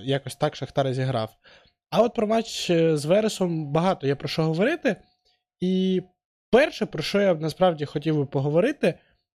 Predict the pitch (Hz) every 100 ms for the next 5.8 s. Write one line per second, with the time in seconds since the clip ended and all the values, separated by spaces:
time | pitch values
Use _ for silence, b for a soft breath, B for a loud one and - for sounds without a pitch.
0 | - 175 226 214 196 202 165 135 113 -
1 | - 139 156 165 247 240 - 175 160 170
2 | 175 175 165 143 131 113 92 _ - b
3 | b b - 127 123 120 120 120 139 190
4 | 190 170 170 156 147 143 131 156 156 147
5 | 139 165 226 247 226 220 208 196